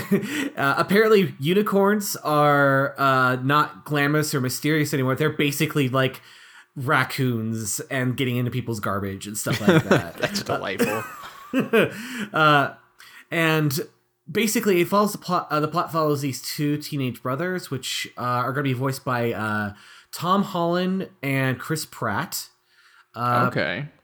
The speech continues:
Speaker 1: and they are basically going on a quest to see if there is magic still out there, basically. Uh, so it kinda sounds like it's kind of a film about, like, uh,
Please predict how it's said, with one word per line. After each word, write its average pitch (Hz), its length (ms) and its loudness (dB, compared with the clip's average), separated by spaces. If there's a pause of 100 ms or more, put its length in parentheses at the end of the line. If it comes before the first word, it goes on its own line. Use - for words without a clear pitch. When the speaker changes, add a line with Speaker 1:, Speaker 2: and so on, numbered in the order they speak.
(760)
Speaker 1:
and 139 420 -2 (100)
they 143 240 0
are 156 100 2
basically 151 420 -2
going 139 360 0
on 139 120 0
a 135 40 0
quest 151 420 -4
to 131 60 -8
see - 180 -4
if 127 100 -6
there 127 400 0
is 160 300 0
magic 113 380 -6
still 120 260 -6
out 107 220 -6
there, 85 180 -10
basically. 85 760 -16 (160)
Uh, 101 360 -8 (680)
so 139 640 0
it 147 140 -8
kinda 190 300 0
sounds 185 320 0
like 175 120 -2
it's - 180 -6 (340)
kind 175 180 -8
of 220 80 0
a 214 40 0
film 214 260 2
about, 190 300 2
like, 165 300 -2 (520)
uh, 139 440 0